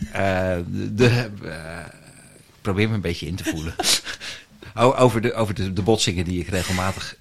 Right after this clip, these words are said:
Speaker 1: zie gebeuren,
Speaker 2: Ja.
Speaker 1: eh, tussen extraverte energie en
Speaker 2: Ja,
Speaker 1: introverte energie.
Speaker 2: ik snap wat je bedoelt, hoor. En ik denk ook dat in een, in een, eh, goede periode heeft het een enorme aanvullende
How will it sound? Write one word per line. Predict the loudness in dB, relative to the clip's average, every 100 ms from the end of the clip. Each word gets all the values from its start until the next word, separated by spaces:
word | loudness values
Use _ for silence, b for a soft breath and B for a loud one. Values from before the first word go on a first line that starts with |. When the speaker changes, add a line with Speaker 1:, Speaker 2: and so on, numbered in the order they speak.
| -12
Speaker 1:
zie | -4 2 2
gebeuren, | 2 -2 -2 -2 0 2
Speaker 2:
Ja. | 4 2
Speaker 1:
eh, | -2
tussen | -8 -8 -8
extraverte | -8 -8 -8 -10 -10 -10
energie | -10 -8 -4
en | 0
Speaker 2:
Ja, | 2 2
Speaker 1:
introverte | -2 -6 -6
energie. | -8 -8 -2 2
Speaker 2:
ik | 6
snap | 6 6
wat | 4
je | 4
bedoelt, | 4 4 4
hoor. | 4
En | 4
ik | 4 6
denk | 6 8
ook | 6
dat | 4 2
in | 2 4
een, | 6 6 4
in | 4 6
een, | 6 4 2
eh, | 0 0
goede | 6 8 8
periode | 4 2 2 2 2 2 0
heeft | 2 2 2
het | -6
een | -4
enorme | 0 2 4 2
aanvullende | 0 -2 0 2 2 2 2 0 -2